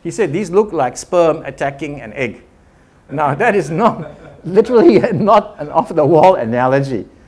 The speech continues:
Uh, because the drivers are, you know, basically, it's too small for you so far away. Technology, regulation, deregulation, you know, W T O, China came in,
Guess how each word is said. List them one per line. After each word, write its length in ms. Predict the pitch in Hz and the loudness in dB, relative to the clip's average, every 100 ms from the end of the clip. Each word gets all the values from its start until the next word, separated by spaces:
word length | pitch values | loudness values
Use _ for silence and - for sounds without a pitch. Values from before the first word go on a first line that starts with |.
| _ _ - | _ _ -6
Uh, 240 | 139 123 | -2 -2
because 240 | 135 139 135 | -2 -2 -2
the 80 | 123 | 2
drivers 420 | 147 156 160 151 | 6 6 4 2
are, 180 | 123 131 | 0 -2
you 80 | |
know, 120 | 135 113 | -4 -6
basically, 640 | 135 139 143 139 135 135 123 - | -6 -8 -6 -2 -2 -4 -10 -16
it's 120 | 135 | -18
too 160 | - 196 | -8 -8
small 340 | - 156 165 | -4 2 2
for 160 | 160 143 | 2 -2
you 140 | 139 | -2
so 160 | 139 139 | -4 -6
far 260 | 143 131 | -2 0
away. 340 | 120 117 127 127 _ _ _ _ | 0 -4 -8 -10 _ _ _ _
Technology, 920 | 123 156 143 147 139 143 143 143 143 - _ _ _ | -10 -4 -2 -2 -4 -2 -2 -4 -10 -20 _ _ _
regulation, 600 | - 135 139 135 139 147 | -6 -4 -2 -2 -4 -6
deregulation, 760 | 131 139 131 127 123 127 135 131 | -4 -4 -4 -4 -6 -8 -8 -8
you 80 | 127 | -6
know, 100 | 120 | -4
W 340 | 123 123 139 | -4 -2 -4
T 220 | 139 131 135 | -4 -2 0
O, 100 | 127 | -2
China 340 | 127 127 127 | -4 -8 -8
came 280 | 123 123 127 | -6 -6 -6
in, 160 | 123 | -8